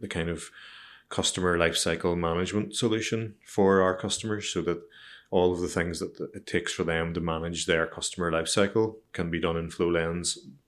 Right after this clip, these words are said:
and Xero or, or QuickBooks. But <clears throat> for us, knowing which part of the market that we're best, um, geared to, to helping ha-, has evolved, and that has actually become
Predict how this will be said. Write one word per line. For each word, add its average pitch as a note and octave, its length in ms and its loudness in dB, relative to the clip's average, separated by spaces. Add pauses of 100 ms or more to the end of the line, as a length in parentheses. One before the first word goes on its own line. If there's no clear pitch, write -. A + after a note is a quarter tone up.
(400)
and F2 240 0
Xero F2 600 4
or, E2 140 -2
or E2 200 -2
QuickBooks. - 600 0 (680)
But - 260 -2 (200)
<clears throat> G#2 160 0
for F2+ 220 4
us, - 360 2
knowing G2 380 6
which - 240 -2
part E2+ 200 0
of E2+ 60 0
the E2+ 60 0
market E2 400 0 (380)
that G#2 80 -4
we're F2 260 2
best, E2 520 -2 (200)
um, E2 440 -6 (600)
geared E2 360 2
to, - 120 -10
to E2 500 -2
helping G#2+ 440 2 (440)
ha-, G2+ 260 -2
has G2+ 160 2
evolved, F#2+ 560 4 (400)
and F#2+ 140 -2
that E2+ 140 0
has E2 160 -6
actually - 280 -4
become E2 480 -6